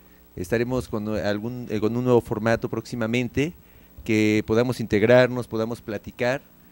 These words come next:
y poder generar una vinculación, pues, más, eh, más íntima, digo, respecto a lo que se puede crear, eh, poéticamente hablando.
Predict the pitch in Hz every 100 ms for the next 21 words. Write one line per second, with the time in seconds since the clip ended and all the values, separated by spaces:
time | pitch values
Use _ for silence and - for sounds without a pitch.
0 | - - - 101 104 113 113 123 113 110
1 | 113 113 113 110 104 98 95 92 95 98
2 | 95 - 117 110 101 110 90 82 - -
3 | 95 98 - - - 95 87 85 82 80
4 | - - _ _ _ 120 127 - 135 135
5 | 131 123 120 113 104 98 98 104 - 92
6 | 98 98 - 113 113 104 - 104 107 120
7 | 143 - _ _ _ - 92 90 90 90
8 | 90 71 90 - 107 110 - 98 95 92
9 | 87 87 82